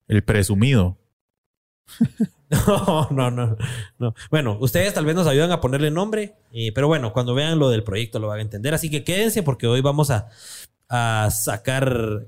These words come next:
Speaker 2: el, el teaser de, de lo que vamos a hacer. Y bueno, vamos con, con los comentarios rápidos en Facebook. Dice, "Richie es el mejor hermano menor", dice Mukai. Mukai, hola, gracias por estar aquí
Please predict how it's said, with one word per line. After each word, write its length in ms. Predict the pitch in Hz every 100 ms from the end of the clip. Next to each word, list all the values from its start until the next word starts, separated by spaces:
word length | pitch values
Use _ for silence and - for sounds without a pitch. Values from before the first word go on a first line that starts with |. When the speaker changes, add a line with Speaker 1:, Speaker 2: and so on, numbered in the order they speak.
| -
Speaker 2:
el, 640 | 117 107 104 101 98 98
el 180 | 110 101
teaser 500 | - 190 202 185 135
de, 500 | 113 107 104 98 95
de 100 | 104
lo 80 | 101
que 80 | 107
vamos 200 | 107 113
a 40 |
hacer. 180 | 107 185 - -
Y 80 | 135
bueno, 160 | 175 196
vamos 260 | 175 202
con, 540 | - 151 131 117 113 -
con 400 | 135 127 123 123
los 180 | 127 -
comentarios 400 | 127 120 156 151
rápidos 480 | 165 170 147 131
en 180 | 110 113
Facebook. 360 | 107 165 185 175
Dice, 240 | 143 147
"Richie 240 | 147 165 175
es 60 |
el 120 | 160 131
mejor 440 | 113 - 143 117 - - - -
hermano 480 | 127 123 139 151 147
menor", 340 | 127 113 147
dice 200 | 165 160
Mukai. 600 | 135 107 139 175 208 - _ _ _
Mukai, 340 | 107 104 143 151
hola, 240 | 151 180
gracias 300 | 156 135 139
por 120 | 120
estar 220 | 107 123
aquí 460 | 120 - 135 117 -